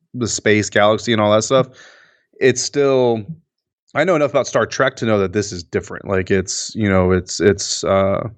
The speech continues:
it's, it's different enough anyway. Um, I like the creativity behind it, like, coming up with the character. Like, you can, like,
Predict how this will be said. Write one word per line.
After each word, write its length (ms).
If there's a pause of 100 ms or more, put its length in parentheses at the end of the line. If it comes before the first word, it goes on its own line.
(560)
it's, 180
it's 220
different 300
enough 300
anyway. 440
Um, 640 (440)
I 80
like 200
the 80
creativity 640
behind 440
it, 80
like, 140
coming 200
up 60
with 60
the 60
character. 260
Like, 120
you 140 (140)
can, 120
like, 260